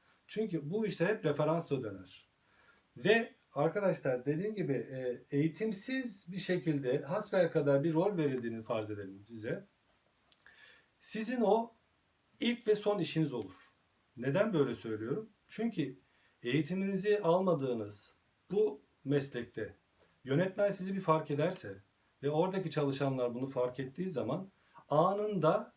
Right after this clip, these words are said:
reklam olursunuz. Başka işlere de gittiğinizde ki gidemezsiniz. Gitseniz de derler ki "Bu işi bizi zorluyor. Rolünü tam yapamıyor. Yönetmenin istediğini tam veremediği için biz bu arkadaşla çalışmak istemiyoruz." derler.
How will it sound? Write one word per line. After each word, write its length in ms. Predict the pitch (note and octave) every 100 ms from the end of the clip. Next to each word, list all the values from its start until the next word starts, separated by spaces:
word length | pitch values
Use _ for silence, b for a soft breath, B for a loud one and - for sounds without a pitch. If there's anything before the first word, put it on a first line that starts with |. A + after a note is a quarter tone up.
| D3+
reklam 340 | F#3 - F3+
olursunuz. 640 | C3 G#2+ - - - - _ _ b b b
Başka 360 | A#2+ E3 E3 A3+
işlere 500 | G3 - E3 E3 D#3+
de 60 |
gittiğinizde 840 | C#3 C3+ - B2+ A2 G2 F2 C3+ - _ _ _ _
ki 320 | - C3+ - _ -
gidemezsiniz. 880 | A#2 C3+ F#3+ F#3+ G3 G3+ - - _ b b b -
Gitseniz 520 | D3+ - F#3+ F#3+ E3
de 160 | G3+
derler 420 | F3 E3 D3+ C3+ C3
ki 140 | F3
"Bu 140 | D#3
işi 160 | D3 C#3
bizi 180 | B2 A2+
zorluyor. 640 | A#2 D3 F3 F#3 F3+ F3+ b -
Rolünü 400 | C#3 D3+ D3+ C#3
tam 200 | D3 D3+
yapamıyor. 380 | D3+ F3 F#3 F#3
Yönetmenin 440 | D3 C#3 C#3 C#3+
istediğini 420 | C#3 - C#3 C#3
tam 220 | C#3 C#3
veremediği 540 | C#3 D3 F3+ F3 C#3 A#2+
için 320 | - G3 A3+ b b b b
biz 220 | E3 G#3 A3
bu 80 |
arkadaşla 400 | G3 F#3 F#3+ F#3+
çalışmak 420 | G3 F#3 - F#3+ F#3
istemiyoruz." 520 | - G3 F#3+ C#3 A2
derler. 500 | G#2+ F#2 F2+ -